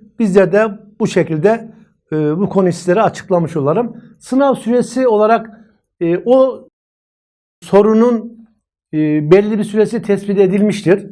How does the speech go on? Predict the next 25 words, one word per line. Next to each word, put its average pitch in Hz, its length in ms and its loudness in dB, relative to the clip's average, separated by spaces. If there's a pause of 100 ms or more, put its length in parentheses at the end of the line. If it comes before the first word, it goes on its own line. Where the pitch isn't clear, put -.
(160)
sınav 175 320 -2
komisyonu 147 440 -4
tarafından. 139 680 -2 (440)
E, 160 140 -10
tahmini 240 480 2
söylüyorum 156 560 0
bunu. 180 400 -2 (400)
E, 165 40 -2 (840)
en 262 260 4
düşük 220 280 -2
süre 226 180 0
üç 240 260 -2
buçuk 214 280 -4
saattir. 160 500 -2 (420)
Üç - 260 -2
buçuk 220 260 -4
saatte 208 500 0
dört 240 260 2
buçuk 208 260 -10
saat 214 280 0
arası 175 640 -2 (280)
bir 220 140 4
süre 196 300 0
sizlere 202 460 0
verilecektir. 190 760 0